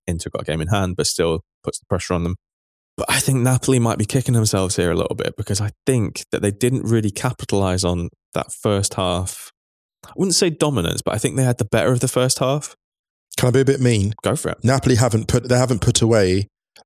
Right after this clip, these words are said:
Speaker 2: a really good team since they put away Milan one nil. In these pivotal games, you know, a resurgent Juventus, you know, Juventus are showing signs of life again. There's no question, in my opinion. Um, these games, it will come down to them. And it's,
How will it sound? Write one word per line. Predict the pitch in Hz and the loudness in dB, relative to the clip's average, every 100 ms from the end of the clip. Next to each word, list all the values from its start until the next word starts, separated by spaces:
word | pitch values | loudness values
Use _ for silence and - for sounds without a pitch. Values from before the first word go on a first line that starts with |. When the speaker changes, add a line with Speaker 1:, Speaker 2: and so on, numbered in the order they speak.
| _ - | _ -2
Speaker 2:
a | |
really | 98 120 117 107 | 2 4 4 4
good | 98 98 | 2 2
team | - 101 92 98 | 2 2 0 0
since | - 107 | -2 0
they | 95 | 0
put | - 101 | 2 2
away | 104 | 2
Milan | 98 95 90 | 2 0 0
one | 92 85 | -2 -2
nil. | 87 80 - _ _ | -2 -4 -6 _ _
In | 104 104 | 0 4
these | 127 123 110 | 6 6 4
pivotal | - 120 107 107 | 4 2 2 2
games, | 98 110 98 85 85 | 2 2 2 0 0
you | 107 | 2
know, | 95 | 2
a | 87 | 2
resurgent | 92 - 120 113 - | 2 4 4 2 2
Juventus, | 104 101 92 90 95 90 - - | 2 2 2 0 0 2 0 0
you | 101 | 2
know, | 95 | 4
Juventus | 107 110 101 110 | 4 2 2 2
are | 98 | 2
showing | 98 92 | 2 2
signs | - 95 87 | 2 0 0
of | 87 | 0
life | 85 80 | 0 0
again. | 82 80 85 | -2 -2 -2
There's | - | -4
no | 87 | -4
question, | - 82 - | -2 -2 -2
in | 80 | -2
my | 82 | -2
opinion. | 82 82 80 85 - _ - - - - | -2 -4 -6 -8 -14 _ -18 -18 -18 -2
Um, | 92 90 87 - _ _ _ _ | 0 2 0 -4 _ _ _ _
these | - 123 110 | 4 6 6
games, | 123 110 95 87 82 - | 4 2 2 0 -2 0
it | |
will | 107 | -2
come | - 95 | 0 -2
down | 95 92 87 | 2 0 0
to | 92 | -2
them. | 85 82 85 _ - | -2 -4 -8 _ -2
And | 98 | -2
it's, | - | -2